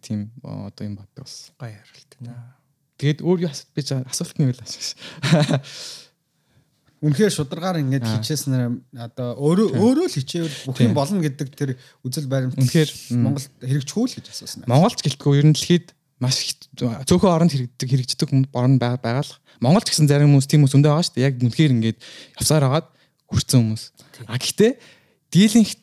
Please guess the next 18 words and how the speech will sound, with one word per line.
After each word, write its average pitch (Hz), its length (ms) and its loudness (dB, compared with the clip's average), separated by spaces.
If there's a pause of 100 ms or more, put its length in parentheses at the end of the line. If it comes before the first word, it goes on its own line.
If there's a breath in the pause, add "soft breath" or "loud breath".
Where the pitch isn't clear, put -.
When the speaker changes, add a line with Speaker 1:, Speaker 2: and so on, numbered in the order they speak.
(120)
Speaker 1:
тохиолдол 160 480 0 (140)
ямар 139 260 6
нэгэн 156 320 4
арт 123 160 -6
талд - 240 -12
нь 139 240 -2
нэг 143 160 2
дэмжлэг - 400 -2
ч - 160 -8
юм 113 140 -4
уу, - 20 -2
нэг 165 240 4
боломж, 117 480 -8 (240)
а, - 80 -20
нэг 113 240 2
хүн, 123 380 4 (400 soft breath)
нэг 160 240 2
тохиолдол, - 480 -2